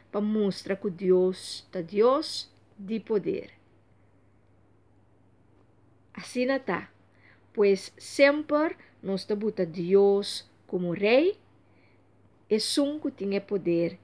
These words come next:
é um todo-poderoso que tá arriba turcos, criador de turcos e que tem autoridade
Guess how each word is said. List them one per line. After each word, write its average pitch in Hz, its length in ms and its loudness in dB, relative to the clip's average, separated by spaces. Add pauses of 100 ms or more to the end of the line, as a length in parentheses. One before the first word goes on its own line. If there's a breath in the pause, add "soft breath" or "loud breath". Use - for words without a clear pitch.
(240)
é 185 80 0 (200)
um 185 200 -4 (100)
todo-poderoso 185 1000 -2 (260)
que 175 100 -8
tá - 160 -18 (120)
arriba 220 400 -2
turcos, 190 720 -6 (340 loud breath)
criador 190 600 -2
de 214 100 -10
turcos 180 680 -6 (340 soft breath)
e 196 100 -8
que 196 160 -8
tem 170 260 -10
autoridade 170 800 -6